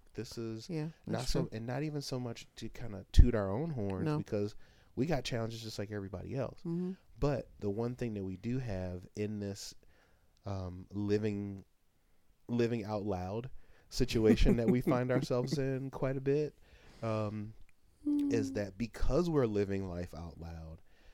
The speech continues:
Speaker 1: with other people and around other people, it helps us to kinda put things in perspective.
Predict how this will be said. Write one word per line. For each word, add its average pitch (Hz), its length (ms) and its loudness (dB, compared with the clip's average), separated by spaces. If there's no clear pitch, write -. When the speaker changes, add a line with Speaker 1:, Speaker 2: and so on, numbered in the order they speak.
Speaker 1:
with 123 360 4
other 101 260 0
people 87 480 2
and 87 160 -8
around 90 440 -6
other 85 180 -4
people, - 580 -4
it 104 140 2
helps - 480 0
us 104 260 -6
to 104 140 -6
kinda 90 520 -6
put - 280 -2
things 95 300 -6
in 90 140 -6
perspective. - 640 -10